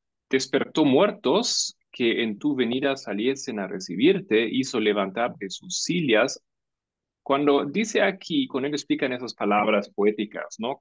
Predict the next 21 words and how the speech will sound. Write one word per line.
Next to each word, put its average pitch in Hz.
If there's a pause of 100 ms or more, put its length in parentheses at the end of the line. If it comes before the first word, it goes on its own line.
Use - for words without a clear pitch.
Que 101 (520)
los 107
muertos 131
se, 107 (320)
se 113
levantan 139 (300)
dentro 147
del 117
reino 135
de 110
los 101
muertos 120
para 104
recibirle 110
a 98
él, 131 (800)
entonces 127
eso 139
significa 147
que 123
él 175